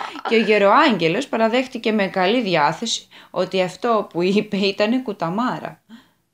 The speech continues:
Ο διαβολάκος μας, λοιπόν, τώρα είναι μόνιμος κάτοικος των ουρανών. Και αν ο παράδεισος δεν ήταν παράδεισος, οι άλλοι άγγελοι σίγουρα θα τον ζήλευαν για το κόκκινο δέρμα του και τα μαύρα του κέρατα.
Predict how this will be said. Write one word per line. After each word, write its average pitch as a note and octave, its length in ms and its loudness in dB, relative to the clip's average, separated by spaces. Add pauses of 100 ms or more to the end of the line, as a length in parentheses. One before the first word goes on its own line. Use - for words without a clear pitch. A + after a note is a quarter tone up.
(960)
Ο - 100 -8
διαβολάκος C#4 600 0
μας, G#3+ 180 0
λοιπόν, D#3+ 520 -6 (540)
τώρα D#4 360 2
είναι C#4+ 240 4
μόνιμος F4+ 500 2
κάτοικος C4 440 -6
των C#4 160 -2
ουρανών. C4+ 460 -2 (1700)
Και E3 100 -8
αν F3 140 -4
ο A3 120 -2
παράδεισος G#3 680 2
δεν D#3 140 -4
ήταν E3 280 -6
παράδεισος, E3+ 880 0 (220)
οι A3+ 140 -4
άλλοι D4 220 0
άγγελοι C#4+ 360 0
σίγουρα C#4 380 -4
θα F#3 100 -12
τον F3+ 180 -8
ζήλευαν F#3 520 -6
για F3 240 -8
το F3+ 220 -10
κόκκινο G#3+ 600 -8
δέρμα F3 480 -4
του - 160 -14
και D#3+ 120 -10
τα E3+ 180 -8
μαύρα E3+ 500 -4
του D3+ 140 -12
κέρατα. D#3 600 -12